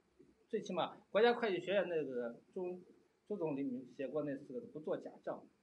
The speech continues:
这四个字让他们刻在骨子里面。从专业的角度，他这个东西数字不能报，报的时间长了就没有办法化解。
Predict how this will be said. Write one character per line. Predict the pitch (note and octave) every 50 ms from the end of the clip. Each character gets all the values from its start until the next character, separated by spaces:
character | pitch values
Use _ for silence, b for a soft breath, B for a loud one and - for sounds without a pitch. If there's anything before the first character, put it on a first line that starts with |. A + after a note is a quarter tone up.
| _ _
这 | - C#4 B3+
四 | - - A#3+
个 | A3 F#3
字 | F3+ G3
让 | F#3 D#3+ D#3+
他 | E3 E3+
们 | F3 E3+ D#3 - - - _ _
刻 | - - - G#3+ -
在 | D3+ A#2+
骨 | A#2 - A#2+ A2
子 | - -
里 | - -
面。 | A#2+ A#2 -
从 | - D3 D3+
专 | - A#3+ A#3+ B3
业 | A3+ F3
的 | D3
角 | - - A2 G#2+
度， | G#2+ A#2
他 | - B2+ B2+
这 | - C3+
个 | C3+
东 | - C3+ B2
西 | B2+ B2 - -
数 | - D3
字 | A#2 A#2+
不 | - -
能 | A#2+ A#2 A#2 -
报， | - - - - - _
报 | - A3 F#3
的 | - -
时 | - - C#3+
间 | D#3+ D3+ D3+
长 | - - B2+
了 | A#2 A#2
就 | B2 A2
没 | C3
有 | E3 D3+
办 | - D#3 C#3
法 | - G#2 - -
化 | - A3 - -
解。 | - - -